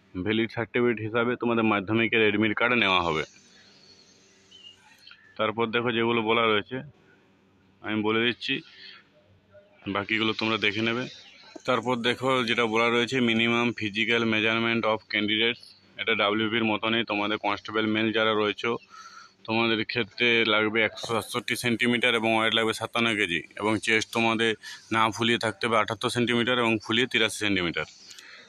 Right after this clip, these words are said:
এরপর দেখো গোর্খা, গাডোয়ালি, রাজবংশী এবং শিডিউল ট্রাইব যারা রয়েছে তোমাদের ক্ষেত্রে height লাগবে একশো ষাট centimeter এবং ওয়েট লাগবে তিপ্পান্ন কেজি। এক্ষেত্রে তোমাদের চেস্ট থাকতে হবে ছিয়াত্তর সেন্টিমিটার এবং ফুলিয়ে সেটা হতে হবে একাশি সেন্টিমিটার।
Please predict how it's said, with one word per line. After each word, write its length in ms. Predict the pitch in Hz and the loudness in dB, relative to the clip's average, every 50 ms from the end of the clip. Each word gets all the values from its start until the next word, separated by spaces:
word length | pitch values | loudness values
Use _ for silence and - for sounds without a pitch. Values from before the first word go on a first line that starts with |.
| - - | -8 -6
এরপর 300 | 120 104 92 113 120 123 | -6 -4 -2 -2 -2 -2
দেখো 260 | 113 127 117 107 123 | 0 -2 0 0 -2
গোর্খা, 500 | 110 101 113 113 107 - 120 120 117 117 | 0 2 2 2 2 2 2 2 2 4
গাডোয়ালি, 540 | 101 110 107 107 110 113 117 117 120 120 117 | 4 2 2 4 4 4 4 4 4 4 4
রাজবংশী 580 | 110 104 104 104 104 107 117 113 107 - 117 | 4 2 2 0 0 0 0 0 0 -2 -2
এবং 180 | 113 107 113 110 | -2 0 0 -2
শিডিউল 320 | - - 104 113 117 113 | -2 -4 -4 -2 -2 0
ট্রাইব 200 | 110 120 113 110 | 2 0 0 0
যারা 200 | 104 113 113 113 | 0 2 2 2
রয়েছে 320 | 110 107 104 98 98 - 135 - - - - | 2 2 2 0 0 -2 -6 -6 -8 -10 -4
তোমাদের 420 | - 104 104 107 110 104 110 101 | -2 0 2 2 2 2 0 0
ক্ষেত্রে 460 | 101 - 110 101 - - 104 110 110 - - - - - - - _ _ _ - 98 98 | 0 -2 -4 -4 -4 -2 0 0 0 0 -4 -8 -16 -16 -18 -20 _ _ _ -10 -8 -4
height 240 | 98 104 110 117 113 | -2 0 0 2 2
লাগবে 340 | 113 110 107 110 110 113 107 | 2 2 2 2 2 2 2
একশো 220 | 98 - - - | 0 0 -4 -2
ষাট 160 | 107 110 104 | -2 -2 -2
centimeter 600 | - - 127 120 113 117 117 123 120 123 127 123 | -2 -2 -2 0 0 0 0 0 0 0 0 2
এবং 420 | 117 107 98 98 98 98 104 104 98 | 2 0 2 0 0 2 2 0 0
ওয়েট 200 | 98 107 104 110 | 0 0 0 0
লাগবে 260 | 110 110 107 104 113 | 0 0 0 0 -2
তিপ্পান্ন 480 | 101 - 117 98 - 120 117 113 107 | -2 -4 -4 -2 0 0 0 2 0
কেজি। 220 | 92 92 - - - - - - - - - - - _ - - - | 0 -2 -4 -6 -8 -10 -12 -20 -20 -20 -20 -20 -20 _ -16 -6 -2
এক্ষেত্রে 440 | 110 110 104 120 120 - - 123 117 | -2 0 0 0 -2 0 0 -2 0
তোমাদের 440 | - 113 110 110 113 107 113 117 104 104 - _ - - - _ _ _ _ _ _ _ | 2 2 2 2 2 2 0 0 -2 -4 -8 _ -20 -20 -20 _ _ _ _ _ _ _
চেস্ট 300 | - - 123 127 120 - | -4 0 0 0 0 -2
থাকতে 280 | - 123 110 - - 135 | -2 -4 -2 -2 0 2
হবে 160 | 127 120 123 - | 2 2 2 0
ছিয়াত্তর 320 | - 127 120 113 - 123 | 0 0 0 0 -2 -2
সেন্টিমিটার 540 | 110 - 131 123 113 123 123 123 120 135 139 - | -2 0 0 2 2 2 2 2 2 2 0 0
এবং 640 | - - 98 98 104 110 117 120 113 113 113 113 104 - | -2 -4 -4 -2 0 0 2 2 4 2 2 2 0 -2
ফুলিয়ে 340 | - 113 113 117 120 120 | -2 0 2 2 2 0
সেটা 220 | 107 117 113 117 117 | 0 0 0 0 0
হতে 200 | 113 110 - 120 | 0 0 0 0
হবে 160 | 120 127 123 | 0 2 2
একাশি 340 | 117 107 - 107 104 101 - | 0 2 2 0 0 0 0
সেন্টিমিটার। 500 | - 98 90 80 87 85 82 78 82 | -2 0 0 0 0 0 0 0 -2